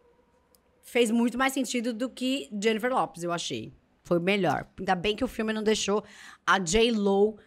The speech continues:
sair aí. Mas essa semana a gente não teve só fiques. Essa semana não, né? Aliás,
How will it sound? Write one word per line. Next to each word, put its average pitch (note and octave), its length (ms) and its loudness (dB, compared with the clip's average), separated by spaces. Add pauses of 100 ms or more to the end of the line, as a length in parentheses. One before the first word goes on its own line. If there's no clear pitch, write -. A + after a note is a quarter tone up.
(140)
sair A3 680 10
aí. D#3 280 2 (400)
Mas C4 240 6
essa F4+ 160 6
semana D4 340 6
a C#4 40 6
gente C4 240 2
não C4+ 160 2
teve B3+ 320 4
só A3+ 440 10
fiques. B3+ 880 2
Essa F3 160 0
semana G3+ 320 -2
não, E3+ 220 -2
né? F3 220 0
Aliás, F3 640 -2